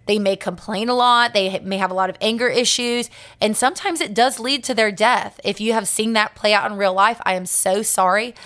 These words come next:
God loves you and he wants to show you a different way. God's design for us is to hope for more. And that is a good thing. It should be a good thing.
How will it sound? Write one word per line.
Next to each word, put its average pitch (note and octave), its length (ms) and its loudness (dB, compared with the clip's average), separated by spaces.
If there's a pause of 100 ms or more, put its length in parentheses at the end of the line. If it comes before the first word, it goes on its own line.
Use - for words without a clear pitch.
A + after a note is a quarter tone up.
(360)
God G3+ 240 4
loves G3 360 0
you A#3 260 -4
and G3+ 220 -2
he G#3 120 -2
wants C#4 260 -2
to C#4+ 80 -4
show - 180 2
you B3+ 200 -2
a C4 40 -2
different A3 440 -4
way. G#3+ 440 0 (460)
God's A#3 360 4
design A#3 480 -2
for A3+ 160 0
us G3+ 320 4 (140)
is C#4 320 0
to C4+ 140 2
hope G3+ 300 0
for - 140 -2
more. A3+ 500 2 (360)
And A3+ 180 2
that B3+ 260 2
is C4 140 -2
a B3+ 60 0
good B3 400 0
thing. F#3+ 320 -2
It - 180 -2
should C4+ 340 2
be C4 120 0
a G#3+ 80 2
good F#3 260 -2
thing. F#3 400 -4